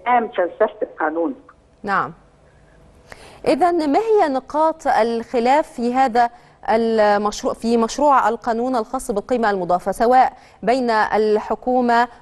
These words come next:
Speaker 2: ومجلس النواب وأيضًا بين النواب نفسهم؟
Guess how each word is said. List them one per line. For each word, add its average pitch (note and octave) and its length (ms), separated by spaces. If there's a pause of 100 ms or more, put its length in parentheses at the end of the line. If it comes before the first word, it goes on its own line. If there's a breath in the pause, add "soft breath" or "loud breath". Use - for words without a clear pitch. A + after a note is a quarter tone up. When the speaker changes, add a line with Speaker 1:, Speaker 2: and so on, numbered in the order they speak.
(120)
Speaker 2:
ومجلس A#3 680
النواب A3+ 420
وأيضًا C#4+ 360
بين B3+ 320
النواب A3 840
نفسهم؟ F#3 680